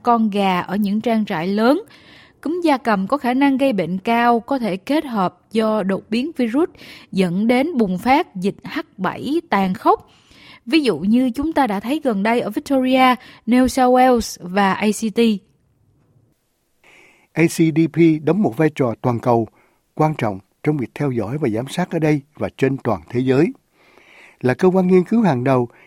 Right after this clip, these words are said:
Speaker 2: A C D P hợp tác với các tổ chức quốc tế để chia sẻ dữ liệu và hiểu biết sâu sắc về cúm gia cầm. Tiến sĩ Wong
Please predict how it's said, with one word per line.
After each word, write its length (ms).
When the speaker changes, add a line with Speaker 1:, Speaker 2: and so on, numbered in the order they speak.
Speaker 2:
A 120
C 100
D 200
P 240
hợp 180
tác 240
với 140
các 160
tổ 140
chức 260
quốc 140
tế 240
để 140
chia 220
sẻ 280
dữ 140
liệu 280
và 120
hiểu 160
biết 160
sâu 220
sắc 200
về 140
cúm 240
gia 140
cầm. 260
Tiến 120
sĩ 100
Wong 340